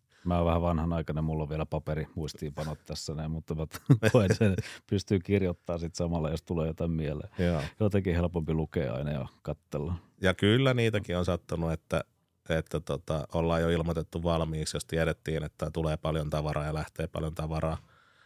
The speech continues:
Speaker 2: niin on sanottu lentäjille jo valmiiksi, että hei, että "Anteeksi, me ei kerätä millään tähän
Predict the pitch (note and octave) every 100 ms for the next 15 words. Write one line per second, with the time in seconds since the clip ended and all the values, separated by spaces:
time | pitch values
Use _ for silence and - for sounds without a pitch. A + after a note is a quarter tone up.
0 | _ D#2+ E2 E2+ E2 - D#2+ D#2+ D#2+ D#2
1 | D#2 D#2 D#2 D#2+ D#2+ D#2 - - D#2+ D2+
2 | - - - _ _ - D#2+ D#2 D#2 D#2+
3 | D#2+ D#2+ D#2+ D#2 D#2 E2 D#2+ D#2 D#2 D#2
4 | D#2